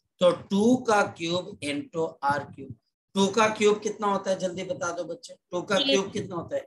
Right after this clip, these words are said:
Speaker 1: एट। तो आपके electric field one by eight times of original electric field। तो four pi epsilon naught into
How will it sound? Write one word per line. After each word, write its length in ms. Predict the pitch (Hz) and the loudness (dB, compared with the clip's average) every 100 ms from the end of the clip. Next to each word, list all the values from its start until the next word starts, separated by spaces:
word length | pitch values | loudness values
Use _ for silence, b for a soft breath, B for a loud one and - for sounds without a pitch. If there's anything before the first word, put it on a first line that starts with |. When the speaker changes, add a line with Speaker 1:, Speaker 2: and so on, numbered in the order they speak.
| 135 | -10
Speaker 1:
एट। 360 | 123 - - _ _ | -16 -18 -20 _ _
तो 60 | 156 170 - | 2 2 2
आपके 480 | 135 143 156 - 202 | 4 4 2 0 0
electric 760 | 202 160 151 147 147 175 165 - | 0 -2 -2 -2 -4 -8 -8 -8
field 480 | 170 170 156 117 117 | -6 -4 -4 -6 0
one 300 | 160 247 233 | 2 4 6
by 220 | 202 196 202 - | 6 4 2 -4
eight 220 | 165 170 156 - | -2 -2 -4 -6
times 280 | 147 135 117 - - | -6 -4 -8 -10 -4
of 160 | 143 156 156 165 | 0 0 -2 -2
original 500 | 151 139 156 160 151 - | -2 -2 -6 -6 -6 -10
electric 420 | 139 131 - 131 127 - | -10 -10 -12 -20 -20 -20
field। 260 | 117 - _ _ B B _ | -20 -20 _ _ B B _
तो 140 | 175 165 | 4 4
four 500 | - 180 185 233 254 | 4 2 6 8 6
pi 400 | - 175 170 180 - 151 156 | 2 2 4 2 -4 -6 -8
epsilon 440 | - 165 175 165 | -8 -6 -4 -4
naught 260 | 151 160 156 - 156 | -4 -4 -4 -8 -10
into 340 | 151 - 170 | -8 -4 -4